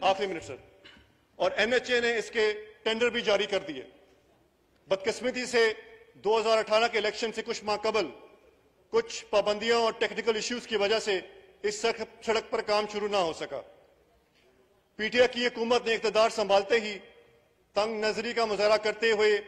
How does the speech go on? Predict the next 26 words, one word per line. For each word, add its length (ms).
पाकिस्तान 480
मुस्लिम 320
लीग 100
नून 280
के 100
तमाम 420
अवामी 420
और 140
फलाई 280
मंसूबों 420
का 120
गला 220
घोंट 260
दिया 260
और 160
उसकी 280
लपेट 400
में 200
सियालकोट 560
पसूर 280
रोड 200
भी 120
आ 120
गई। 180
मैं 480
हुकूमत 360